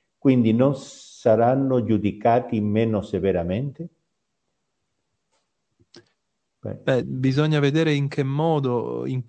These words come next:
Speaker 2: in, che significa inconsapevolmente, eh, perché appunto se è facile seguire queste nuove dottrine perché vengono da,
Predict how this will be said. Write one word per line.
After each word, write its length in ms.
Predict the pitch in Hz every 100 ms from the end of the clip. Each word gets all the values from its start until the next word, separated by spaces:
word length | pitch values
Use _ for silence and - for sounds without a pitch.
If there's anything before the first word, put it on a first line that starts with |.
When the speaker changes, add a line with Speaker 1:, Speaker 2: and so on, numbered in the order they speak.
| -
Speaker 2:
in, 180 | 160 151
che 140 | - 139
significa 440 | - 151 147 135
inconsapevolmente, 1500 | 131 127 139 127 - 127 127 123 120 120 104 107 - 120 _ _ _ _
eh, 260 | - 127 127
perché 440 | 131 120 - 131
appunto 560 | 113 - 160 131 113 107
se 760 | - 139 135 127 95 95 92 90 - 139 - _ _ _ _
è 140 | - 123
facile 680 | - 156 160 156 - 135
seguire 540 | 127 135 123 156 143 123
queste 340 | 120 113 -
nuove 300 | 117 117 113
dottrine 560 | 113 113 113 143 156 135
perché 420 | 110 113 - 120
vengono 560 | 123 135 127 120 107 104
da, 800 | 104 101 104 - 110 110 113